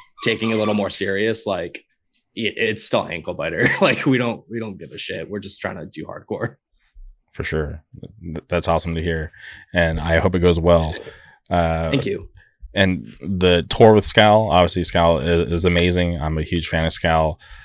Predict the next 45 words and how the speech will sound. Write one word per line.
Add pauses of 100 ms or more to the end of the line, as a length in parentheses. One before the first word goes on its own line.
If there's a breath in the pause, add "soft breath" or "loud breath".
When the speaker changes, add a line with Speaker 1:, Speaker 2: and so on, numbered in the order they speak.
(120)
Speaker 2:
Uh,
love
Speaker 1:
Mm.
Speaker 2:
what
they're
doing.
Like,
honestly,
like,
one
of
the
biggest
bands
in
hardcore
right
now. (420 soft breath)
Speaker 1:
Yeah,
Speaker 2:
Um,
Speaker 1:
it's
crazy. (140)
Speaker 2:
But (320)
for
Ankle
Biter
to
be
on
the
tour,
what
was
that
experience
like
for
you
to
play
in
front
of
those
crowds?